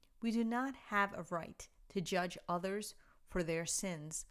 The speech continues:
while we conveniently ignore our own. As believers, we often have an ideal picture in our mind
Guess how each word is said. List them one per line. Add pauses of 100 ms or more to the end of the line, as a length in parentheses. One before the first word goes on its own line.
(280)
while
we
conveniently (120)
ignore
our
own. (680)
As
believers, (340)
we
often
have (380)
an
ideal
picture
in
our
mind